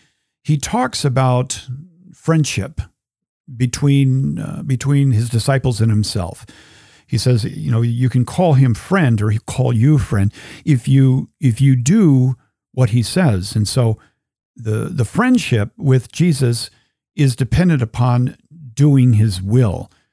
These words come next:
And I think that stands to reason, doesn't it? You know, you're, you're not gonna have a great relationship with mom and dad growing up if you are constantly doing what they said don't do. That, that doesn't end in a good <laughs> relationship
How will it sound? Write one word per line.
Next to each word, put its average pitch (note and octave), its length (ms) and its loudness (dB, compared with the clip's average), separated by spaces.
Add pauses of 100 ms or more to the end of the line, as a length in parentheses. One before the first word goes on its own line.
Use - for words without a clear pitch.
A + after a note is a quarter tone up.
(200)
And D3+ 220 2
I A3 60 2
think G#3 220 2
that B2 140 2
stands G#2 400 -2
to F2+ 120 -4
reason, F#2 400 0
doesn't G2 340 0
it? C3 180 -2
You A2 120 0
know, G#2+ 100 2
you're, A2 240 0 (320)
you're C3 100 2
not D3+ 120 0
gonna A#2+ 140 0
have A#2 120 0
a A#2+ 60 -4
great G2 440 -2
relationship A2 680 -2
with C3+ 160 -4
mom F#2 240 -2
and G#2 140 2
dad G2 340 -2
growing G#2 340 -2
up G#2 180 0 (640)
if G#2+ 240 -2
you A2 220 2
are G#2 120 2
constantly A2+ 800 -2
doing G2 300 2
what G#2 140 0
they F#2+ 100 -2
said F#2+ 400 -4
don't G2+ 320 -2
do. F#2+ 240 -2
That, G#2+ 320 -4 (720)
that A#2 180 -4
doesn't A2 340 0 (200)
end B2+ 280 4
in G#2+ 100 0
a G#2+ 40 0
good G2 240 -2
<laughs> - 300 -4
relationship A#2+ 840 -2